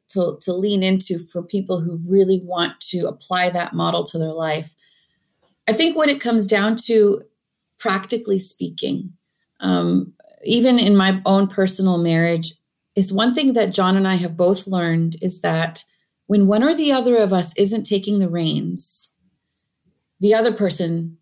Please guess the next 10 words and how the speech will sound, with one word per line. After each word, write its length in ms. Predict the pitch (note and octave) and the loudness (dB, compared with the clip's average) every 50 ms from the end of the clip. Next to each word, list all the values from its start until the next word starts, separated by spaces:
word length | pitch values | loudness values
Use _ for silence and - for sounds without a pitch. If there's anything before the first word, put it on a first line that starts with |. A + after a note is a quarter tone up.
| _ _ | _ _
who 100 | - G3 | -2 0
wants 760 | F#3+ E3 E3+ F3 F#3 G#3 A3+ A3+ - - - - - - - - _ _ | 0 0 0 -2 -2 -2 -2 -4 -6 -6 -6 -6 -6 -8 -10 -14 _ _
something 460 | _ - - A3 G3+ G#3 G3+ A3+ A3 G#3+ | _ -6 -4 -2 -2 0 0 0 0 0
to 100 | G#3+ G3+ | 0 0
happen 600 | F#3 F#3+ F#3 F#3+ F#3+ - C4+ C#4+ C#4+ D#4+ E4 - _ _ _ _ _ | 0 0 0 -2 0 0 0 0 0 -2 -6 -12 _ _ _ _ _
needs 300 | F#3+ G3+ G3+ F#3+ F#3+ - | -2 0 0 0 -2 -6
to 60 | - | -2
take 200 | - G3 F3 - | -2 -2 -2 -2
the 80 | - D#3+ | -4 -4
reins. 680 | D3+ D#3 D3+ C#3+ C#3 - - - - - - - - | -2 -2 -2 -4 -4 -8 -10 -8 -6 -6 -6 -8 -10